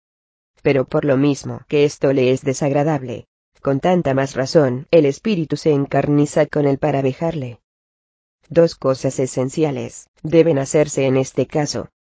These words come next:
Primero, probar al espíritu que uno no es su juguete,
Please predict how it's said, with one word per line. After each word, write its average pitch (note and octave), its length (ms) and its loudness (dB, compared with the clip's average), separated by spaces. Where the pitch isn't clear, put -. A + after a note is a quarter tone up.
Primero, C3 500 -6
probar C3+ 300 0
al D3 120 0
espíritu C3 600 -4
que D3 140 -2
uno D3 220 0
no D3 200 2
es D3 140 2
su C3+ 180 -4
juguete, C#3 580 -2